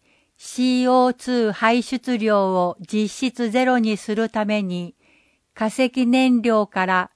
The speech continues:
再生可能エネルギーへの完全移行を目指す決意が示されています。壱岐市再生可能エネルギー導入促進規制会では、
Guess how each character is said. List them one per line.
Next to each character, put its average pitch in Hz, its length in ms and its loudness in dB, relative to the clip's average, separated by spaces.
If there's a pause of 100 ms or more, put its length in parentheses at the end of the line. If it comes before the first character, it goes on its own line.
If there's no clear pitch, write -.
(100)
再 240 400 2
生 247 300 0
可 214 200 -4
能 240 340 4
エ 214 120 0
ネ 247 180 2
ル 254 160 0
ギ 220 320 -2
ー 208 60 2
へ 202 80 2
の 185 260 -2 (340)
完 247 360 2
全 247 360 0
移 196 100 -4
行 233 500 2
を 220 80 4
目 208 100 0
指 226 220 0
す 214 180 -6
決 240 380 -2
意 208 140 0
が 185 120 0
示 226 380 -2
さ 247 120 2
れ 240 140 0
て 208 160 -4
い 185 100 -2
ま 175 200 -4
す。 - 220 -20 (1500)
壱 202 120 -2
岐 262 220 -2
市 208 220 -4
再 240 340 0
生 247 320 0
可 220 220 -4
能 247 360 4
エ 208 140 -2
ネ 240 160 0
ル 247 180 -2
ギ 208 380 -4 (240)
ー 233 320 4
導 240 80 2
入 247 300 0
促 247 340 -4
進 226 380 -4
規 214 200 -6
制 254 340 0
会 208 340 -4
で 196 160 0
は、 175 240 0